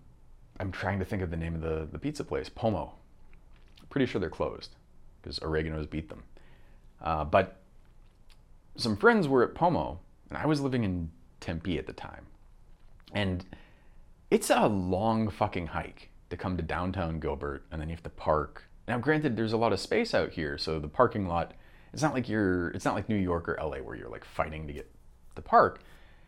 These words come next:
But at the same time, if you could just hop on a fucking train and then pop out here, and especially if that train came within walking distance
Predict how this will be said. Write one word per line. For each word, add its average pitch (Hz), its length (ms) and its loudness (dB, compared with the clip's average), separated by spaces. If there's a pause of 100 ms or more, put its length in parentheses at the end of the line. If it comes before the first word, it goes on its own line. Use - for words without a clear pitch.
(300)
But 156 100 4
at 160 80 -2
the 160 60 -2
same 233 240 4
time, 175 260 0
if - 140 -6
you 208 100 0
could 220 140 0
just 165 200 -2
hop - 220 -2
on 156 100 2
a 135 40 -2
fucking 110 380 -4
train 101 640 -2 (440)
and 90 120 -4
then 87 120 -4
pop 95 280 2
out 92 180 4
here, 110 200 0
and 107 120 -2
especially 175 360 4
if 95 100 0
that - 160 2
train 104 520 2 (540)
came 107 180 0
within 95 300 0
walking 87 420 0
distance 87 680 -4